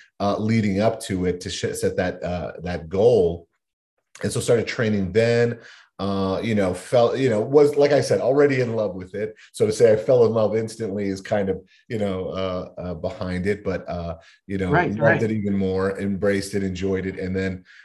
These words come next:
Speaker 1: um, found something I loved even more was, uh, as a part of it was the coaching, the teaching, and being a part of so many people's lives, uh, is just, uh, beyond profound.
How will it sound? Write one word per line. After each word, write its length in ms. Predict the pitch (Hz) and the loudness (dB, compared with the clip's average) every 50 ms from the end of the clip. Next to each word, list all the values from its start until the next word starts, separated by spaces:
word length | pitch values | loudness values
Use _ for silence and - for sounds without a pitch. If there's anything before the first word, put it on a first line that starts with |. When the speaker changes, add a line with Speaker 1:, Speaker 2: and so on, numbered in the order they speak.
| _ _ - | _ _ -8
Speaker 1:
um, 500 | 90 95 95 92 90 87 87 87 67 - | -6 -6 -4 -4 -4 -6 -6 -8 -10 -12
found 420 | - - 131 127 123 123 131 123 | -6 -2 0 2 2 2 0 0
something 380 | 127 - 139 131 - 139 117 117 | 0 -2 -2 -2 0 -2 0 0
I 80 | 113 | 0
loved 360 | 117 117 120 120 110 104 - - | 2 2 2 2 2 0 -4 -6
even 280 | 131 113 107 113 104 | -6 -4 -4 -4 -2
more 400 | 113 127 131 127 120 113 110 110 | -2 0 2 4 4 4 4 4
was, 440 | 104 107 104 98 98 92 95 - - | 2 2 2 2 0 -4 -8 -10 -6
uh, 280 | 101 98 98 98 - - | -2 0 0 0 0 -2
as 140 | - - 117 | -2 -4 -4
a 40 | - | -6
part 300 | - - 120 117 110 107 | -2 0 0 0 0 0
of 100 | 101 101 | -2 -4
it 160 | 104 92 87 | -6 -8 -8
was 200 | 92 95 95 92 | -10 -10 -10 -10
the 100 | 98 92 | -12 -14
coaching, 640 | - - 110 104 101 101 - 104 101 101 98 95 | -8 -6 -6 -6 -6 -8 -8 -8 -8 -8 -8 -8
the 100 | 90 87 | -10 -12
teaching, 680 | 90 - - - 104 98 95 - 95 95 92 92 87 - - - _ _ - | -14 -14 -12 -12 -10 -10 -10 -10 -8 -8 -8 -8 -10 -14 -20 -20 _ _ -12
and 100 | 95 95 | -10 -8
being 140 | 95 95 92 | -6 -6 -8
a 60 | 90 | -8
part 280 | - - - 98 95 90 | -8 -6 -4 -2 -2 -4
of 60 | 87 | -6
so 140 | - - 90 | -8 -8 -8
many 120 | 90 90 | -8 -6
people's 360 | 87 101 87 - 90 87 78 | -8 -8 -10 -8 -10 -10 -10
lives, 440 | 82 85 85 87 85 87 85 80 - | -8 -8 -6 -6 -6 -8 -8 -10 -12
uh, 380 | - - 87 87 87 85 - - | -12 -12 -10 -10 -8 -10 -10 -10
is 260 | 85 87 87 85 80 | -10 -10 -10 -10 -8
just, 300 | 80 90 90 87 - - _ _ _ - _ _ _ | -8 -8 -8 -10 -10 -16 _ _ _ -20 _ _ _
uh, 200 | 80 87 87 82 | -10 -10 -8 -6
beyond 420 | 82 98 104 101 92 90 92 90 | -4 -2 -2 -2 -2 -2 -6 -6
profound. 680 | 87 - 92 82 - - 98 90 82 80 80 80 76 | -8 -8 -10 -8 -8 -8 -6 -6 -6 -6 -8 -10 -12